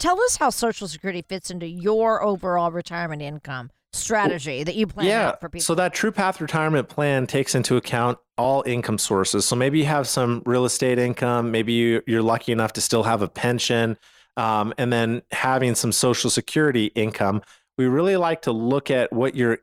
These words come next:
Speaker 2: income sources are, and 'cause that's what retirement's all about, guys. When you go into retirement, you have to <laughs> know how much your paycheck's gonna be 'cause your employer's not paying you anymore.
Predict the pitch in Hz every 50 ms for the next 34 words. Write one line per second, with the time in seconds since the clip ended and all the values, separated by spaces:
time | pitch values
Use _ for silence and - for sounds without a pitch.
0 | _ _ 131 127 139 143 - - 156 156 156 - - 170 165 170 160 - 170 156
1 | 147 156 160 175 196 220 233 - - 135 123 123 120 120 120 117 110 - _ -
2 | 139 127 165 185 208 - - 220 151 143 127 - - 151 170 170 156 123 104 -
3 | 143 147 110 92 139 147 - - - 92 92 117 117 - 135 139 135 127 127 151
4 | 160 165 - 160 165 190 196 - - 170 147 123 - - 160 175 180 151 117 104
5 | 107 - - _ _ _ _ _ _ _ _ _ _ 123 151 180 170 143 - 160
6 | 156 170 165 - - 185 175 165 147 190 170 156 147 139 - 151 147 147 139 135
7 | 135 - - 165 - - 202 202 - - 135 - - - - 107 101 92 98 92
8 | 87 - 113 107 123 131 120 - 180 202 233 214 180 135 127 110 92 - - -
9 | 104 101 98 98 95 95 95 92 92 92 92 101 113 139 147